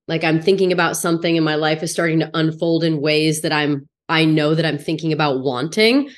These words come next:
and shoot, some of it's unwanted too, 'cause we don't all think positive thoughts.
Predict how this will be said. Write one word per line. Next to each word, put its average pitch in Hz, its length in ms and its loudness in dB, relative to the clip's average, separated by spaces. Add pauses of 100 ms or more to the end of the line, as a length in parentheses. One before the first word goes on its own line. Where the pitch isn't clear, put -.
(340)
and 143 120 -6
shoot, - 500 -2
some 151 140 -4
of 147 120 0
it's 131 240 -6
unwanted 131 680 0
too, 151 240 0
'cause 147 340 -6
we 151 140 -2
don't 151 180 0
all 139 140 -2
think 151 260 -4
positive 139 400 -2
thoughts. 165 460 -2